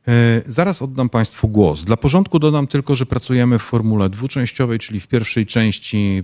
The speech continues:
zaprezentujemy państwu wyniki kontroli oraz najważniejsze ustalenia z niej wynikające.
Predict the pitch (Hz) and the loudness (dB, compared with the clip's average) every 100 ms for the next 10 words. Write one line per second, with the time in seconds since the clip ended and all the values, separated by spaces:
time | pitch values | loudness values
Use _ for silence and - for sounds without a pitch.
0 | - 107 107 104 104 98 104 101 95 101 | -6 -4 -2 -2 -2 -2 -2 -2 -2 -4
1 | - - 98 104 101 95 - 95 - _ | -4 -10 -4 0 2 2 0 -6 -8 _
2 | - 107 101 92 90 147 160 _ - 127 | -4 -2 0 0 0 -2 -6 _ -4 -2
3 | 113 - 113 107 104 107 98 - 104 - | 0 0 0 0 -2 -2 -2 -8 -8 -4
4 | 98 95 90 87 90 82 90 85 90 90 | -4 -2 -4 -4 -4 -4 -6 -4 -4 -2
5 | 85 82 143 | -4 -4 -6